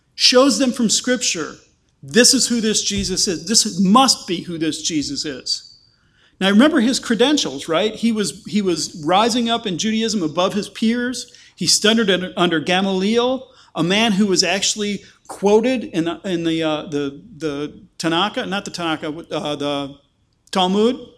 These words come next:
the, the Jewish writings. This, this guy has got credentials. So they should stop and listen to him, first of all, because of his credentials within Judaism,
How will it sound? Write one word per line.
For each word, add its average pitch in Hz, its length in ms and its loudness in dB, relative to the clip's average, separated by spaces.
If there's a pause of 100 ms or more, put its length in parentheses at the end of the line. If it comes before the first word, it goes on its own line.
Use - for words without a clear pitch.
(600)
the, 170 120 -4
the 160 160 0
Jewish 175 460 -2
writings. 208 580 -2
This, 196 300 0
this 269 220 2
guy 247 260 0
has 220 160 2
got 208 240 -4
credentials. - 800 -4 (600)
So 214 320 4
they 208 180 4
should 214 200 2
stop 277 420 2
and 208 100 2
listen 262 240 2
to 247 120 0
him, 226 80 0
first 302 300 0
of 226 80 -2
all, 196 120 0
because 202 260 -4
of 202 80 -4
his 190 120 -4
credentials 208 440 -2
within 190 240 -6
Judaism, 156 720 -4